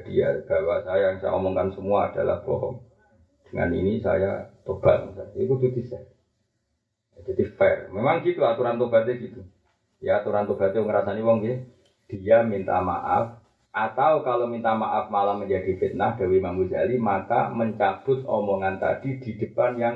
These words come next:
sudah kadung deng-, dengar. Ya, di depan yang kadung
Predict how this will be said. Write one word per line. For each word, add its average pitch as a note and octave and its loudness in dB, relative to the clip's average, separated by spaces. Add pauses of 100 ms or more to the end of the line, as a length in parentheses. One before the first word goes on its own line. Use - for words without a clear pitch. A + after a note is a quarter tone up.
sudah A2+ 0
kadung - -2
deng-, A2+ 0 (720)
dengar. G2+ -2 (1040)
Ya, - 6
di G#2 -6
depan G#2+ 0
yang G#2 -4
kadung A#2+ -2